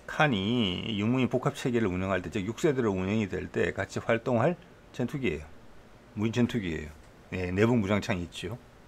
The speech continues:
예, 기본적인 스텔스 형상을 가지고 있습니다. 음, 음. 자, 이십이 년에 이건 첫 비행을 했고요. 이게 무인기가, 어, 개발이 더 빨라요. 근데 우리도 보면 그래요.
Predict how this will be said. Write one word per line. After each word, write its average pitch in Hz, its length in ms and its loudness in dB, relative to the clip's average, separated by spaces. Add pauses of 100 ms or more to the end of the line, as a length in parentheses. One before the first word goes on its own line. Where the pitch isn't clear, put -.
(260)
예, 78 140 -8
기본적인 131 500 4
스텔스 156 460 4 (300)
형상을 120 360 0
가지고 131 400 2
있습니다. - 500 -12 (580)
음, 82 240 -8
음. 80 180 -10 (720)
자, 110 120 6
이십이 165 380 8
년에 185 260 10
이건 120 200 10
첫 - 200 0
비행을 113 340 6
했고요. 92 500 4 (340)
이게 175 500 12
무인기가, 156 560 12
어, 127 260 2
개발이 147 260 8
더 113 80 4
빨라요. 113 380 8
근데 131 160 8
우리도 180 320 12
보면 165 260 10
그래요. 80 320 -2